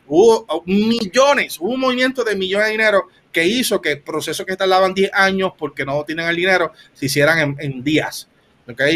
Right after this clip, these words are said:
Ahora imagínate si tú esa dinero tú lo utilizas para hacer ese tipo de cosas, como por ejemplo, llegar a la luna, que ¿por qué se logró llegar a la luna? Porque de repente hubo un influx masivo del gobierno para crear, eh, generar toda esta, o sea, los estudios, las pruebas,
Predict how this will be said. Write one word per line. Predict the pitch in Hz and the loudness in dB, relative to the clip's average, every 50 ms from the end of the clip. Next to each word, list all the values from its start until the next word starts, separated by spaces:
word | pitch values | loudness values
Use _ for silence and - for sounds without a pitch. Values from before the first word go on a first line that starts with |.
| 170 - | 0 -2
Ahora | - 139 143 | -4 -4 -4
imagínate | 156 170 175 180 196 208 202 185 - 160 | -2 0 0 0 2 2 2 0 -2 -4
si | - 151 | -8 -6
tú | - 143 | -6 -6
esa | 127 147 160 | -4 -2 -2
dinero | 156 165 160 | -2 -2 -2
tú | 160 165 | -2 -2
lo | 165 | -4
utilizas | 160 156 160 151 190 196 - 175 143 | -2 -4 -4 -4 -4 -4 -4 -4 -4
para | - 147 135 127 | -2 -4 -4 -4
hacer | 123 - 143 139 | -4 -6 -6 -6
ese | 151 156 | -6 -6
tipo | 147 160 156 165 170 | -8 -8 -6 -4 -2
de | 160 160 | -2 -2
cosas, | 180 190 180 - 147 139 - _ - - _ _ | -2 -2 -2 -2 -4 -4 -6 _ -20 -20 _ _
como | - 123 117 113 | -8 -6 -6 -6
por | - 110 110 | -4 -4 -2
ejemplo, | 120 160 196 196 - 143 143 143 - _ _ _ _ 123 117 | 0 2 0 0 0 -2 -4 -4 -4 _ _ _ _ _ -12
llegar | 117 110 104 104 107 | -10 -8 -6 -4 -2
a | 127 139 143 | 0 2 4
la | 151 | 4
luna, | 156 180 190 180 151 139 135 139 - - _ _ _ _ _ _ _ _ _ | 6 6 6 6 4 2 0 -2 -6 -12 _ _ _ _ _ _ _ _ _
que | - 131 120 | -4 -4 -4
¿por | 117 - 117 113 | -4 -6 -10 -10
qué | - 120 | -8 -4
se | - 143 | -2 0
logró | 139 143 147 147 156 | 0 2 2 2 2
llegar | 160 160 160 165 | 4 4 4 4
a | |
la | 170 175 | 4 4
luna? | 202 226 220 208 190 | 4 4 4 2 0
Porque | - 135 127 127 | -2 -2 -6 -4
de | 120 | -6
repente | 123 - 120 123 120 - | -6 -6 -8 -8 -4 0
hubo | - 156 | 2 2
un | 160 160 | 2 2
influx | 165 180 190 180 - - 190 175 175 - | 2 2 0 0 0 2 0 2 2 0
masivo | 165 160 151 143 - 196 202 196 190 180 | -2 -4 -4 -2 -2 0 2 2 2 2
del | 165 160 | 0 0
gobierno | 160 165 175 208 214 214 202 190 175 165 156 - _ _ _ _ _ _ _ _ _ _ _ | 0 0 2 2 2 2 2 0 -2 -4 -4 -6 _ _ _ _ _ _ _ _ _ _ _
para | - 160 170 190 196 190 180 175 165 165 - _ _ _ _ _ - | 0 2 4 4 4 4 4 2 2 0 -6 _ _ _ _ _ -6
crear, | 151 139 131 131 147 156 | -4 -4 0 0 0 0
eh, | 160 156 151 - _ _ - _ _ - 147 151 151 147 139 | 0 -2 -4 -10 _ _ -20 _ _ -4 -2 0 0 0 -2
generar | 147 151 143 147 143 156 175 185 180 | -6 -4 -4 -2 0 2 2 2 0
toda | 180 165 160 | 0 -4 -4
esta, | 170 196 185 185 185 185 185 180 175 180 175 175 - _ _ _ - 180 | 0 0 2 4 4 4 4 2 2 0 -2 -8 -16 _ _ _ -14 -8
o | 147 | -6
sea, | 147 135 131 | -4 -4 -4
los | 131 131 143 151 | -4 -4 -4 -4
estudios, | 143 143 - 240 247 240 240 226 220 208 | -4 0 0 0 2 2 4 4 4 4
las | 175 143 | 2 0
pruebas, | - 190 202 220 226 220 214 202 196 190 190 185 175 160 156 | 0 0 2 2 4 4 4 4 4 4 4 4 2 2 2